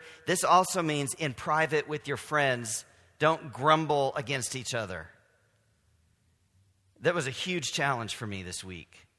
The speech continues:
Sometimes I think as long as the person doesn't know I'm grumbling about them, it doesn't matter. I didn't hurt them. But you know what grumbling does, even if it's done in private? It builds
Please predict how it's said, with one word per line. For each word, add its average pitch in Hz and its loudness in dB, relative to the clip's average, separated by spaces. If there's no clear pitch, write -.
Sometimes 185 2
I 151 6
think 156 -2
as 127 -2
long 190 4
as 185 -4
the 170 -6
person 156 -2
doesn't 123 -2
know 120 0
I'm 160 -2
grumbling 185 -4
about 190 -4
them, 208 -8
it 104 -10
doesn't 104 -2
matter. 87 -6
I - -12
didn't 285 -8
hurt 98 -8
them. 110 -10
But - -6
you 151 -2
know 180 2
what 156 2
grumbling 143 0
does, 160 4
even 143 -4
if 151 -4
it's 120 -4
done 139 0
in 131 -8
private? 131 0
It 123 -6
builds 143 -2